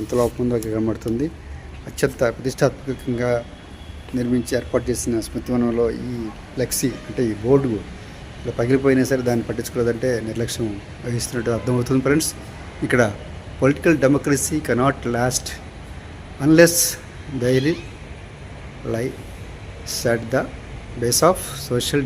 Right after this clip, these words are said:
democracy" అని పేరుతోటి ప్రజాస్వామ్యం పరిరక్షణ దాని విలువలు ప-,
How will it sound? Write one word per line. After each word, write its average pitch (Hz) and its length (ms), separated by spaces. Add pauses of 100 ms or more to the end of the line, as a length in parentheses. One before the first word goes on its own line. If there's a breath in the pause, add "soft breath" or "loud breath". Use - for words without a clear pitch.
democracy" 117 540 (160)
అని 113 180
పేరుతోటి 113 440 (680)
ప్రజాస్వామ్యం 127 600
పరిరక్షణ 117 540 (380)
దాని 117 160
విలువలు 123 260
ప-, 120 340